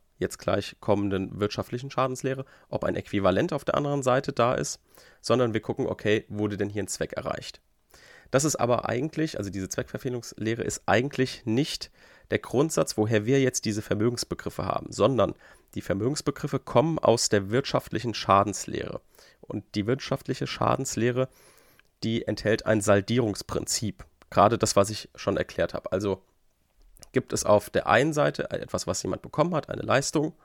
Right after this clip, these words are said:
Und wenn der andere auf der Seite kein gleichwertiges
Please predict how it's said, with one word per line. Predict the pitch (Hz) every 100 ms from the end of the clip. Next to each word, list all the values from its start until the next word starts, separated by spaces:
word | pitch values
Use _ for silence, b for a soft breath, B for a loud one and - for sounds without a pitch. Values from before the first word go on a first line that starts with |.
| b b b _
Und | - 101
wenn | 98
der | 95 - -
andere | 123 180 175 180
auf | - -
der | 101
Seite | 98 104 98 131 117 b b _
kein | - 117 131 165 -
gleichwertiges | - 107 - 127 - 127 127 -